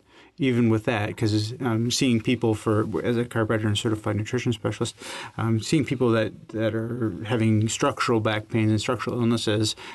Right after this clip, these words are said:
and then how often they correlate with food issues too is really common. And the, the, the diaries, um, that people take oftentimes don't look at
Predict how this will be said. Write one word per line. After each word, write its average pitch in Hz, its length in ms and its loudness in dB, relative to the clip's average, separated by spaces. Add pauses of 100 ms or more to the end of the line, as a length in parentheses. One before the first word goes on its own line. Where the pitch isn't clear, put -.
(160)
and 104 140 0
then 107 140 2
how 117 440 0
often 120 320 0
they 110 80 2
correlate 110 560 2
with 110 140 -6
food 135 320 -2
issues 107 340 -2
too 117 240 2
is 110 220 -2
really 110 380 2
common. 110 440 -2 (480)
And 110 600 0 (100)
the, 117 600 2 (320)
the, 110 520 0
the 120 80 0
diaries, 120 800 2 (160)
um, 110 320 0
that 113 180 0
people - 220 -8
take 120 260 -2
oftentimes 117 800 0 (420)
don't 123 260 2
look 123 260 -2
at 113 180 0